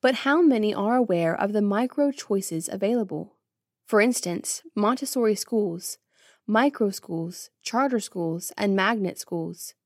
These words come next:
are merely a few of these extraordinary options. Choosing the right school for your child is a big decision, with new factors to consider around every corner.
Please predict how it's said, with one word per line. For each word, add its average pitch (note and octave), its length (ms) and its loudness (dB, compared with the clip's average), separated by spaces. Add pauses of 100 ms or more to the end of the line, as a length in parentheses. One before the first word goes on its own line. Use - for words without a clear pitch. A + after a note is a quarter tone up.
(220)
are A#3+ 160 4
merely C4+ 400 4
a A3+ 100 0
few C4 460 0
of G#3+ 220 -2
these A#3+ 280 0
extraordinary B3+ 920 0
options. - 760 -8 (460)
Choosing D#4 340 6
the B3+ 100 4
right A3 280 0
school F3+ 320 2
for - 140 -6
your G3+ 260 4
child E3+ 480 -4
is G#3 100 -2
a G#3 80 4
big A#3+ 260 2
decision, F#3 580 -2 (220)
with A#3 200 2
new C4 260 6
factors G#3+ 600 -2
to G3+ 100 -8
consider G3 500 2
around G#3 480 2
every A#3+ 300 2
corner. F3+ 500 -4